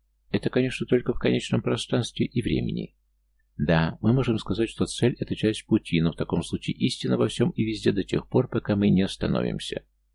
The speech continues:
Может быть, это он и имел в виду, истина подвижна.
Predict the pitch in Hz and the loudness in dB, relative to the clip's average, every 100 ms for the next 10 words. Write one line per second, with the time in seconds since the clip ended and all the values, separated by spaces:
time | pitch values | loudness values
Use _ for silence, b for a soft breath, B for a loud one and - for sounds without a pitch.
0 | _ b b b 82 82 82 76 - - | _ b b b 2 4 2 0 -2 -4
1 | - - 95 92 90 98 139 147 76 62 | -2 0 2 2 4 4 4 2 2 0
2 | 64 - 101 - 147 - 117 127 104 - | 0 2 0 2 0 0 -2 0 -2 -4
3 | - | -10